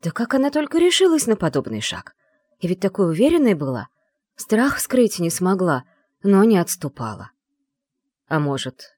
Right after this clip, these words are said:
не стоило отказываться?" мелькнула низменная мысль. Если бы он принял ее предложение, то сейчас эта невероятная девушка, спасшая ему жизнь,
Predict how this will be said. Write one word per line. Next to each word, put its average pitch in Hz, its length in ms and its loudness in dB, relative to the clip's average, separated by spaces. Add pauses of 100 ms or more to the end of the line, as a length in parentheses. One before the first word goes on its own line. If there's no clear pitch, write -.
(300)
не 165 180 0
стоило 180 540 -2
отказываться?" - 840 -8 (340)
мелькнула 170 500 -2
низменная 120 560 -6
мысль. - 400 -14 (880)
Если 202 500 0
бы 180 140 -2
он 165 160 0
принял 160 440 -2
ее 127 200 -4
предложение, 131 920 -6 (460)
то 175 100 -2
сейчас 233 380 -2
эта 254 160 -2
невероятная 220 720 0
девушка, 156 540 -6
спасшая 165 560 -4
ему 131 340 -8
жизнь, 233 420 -4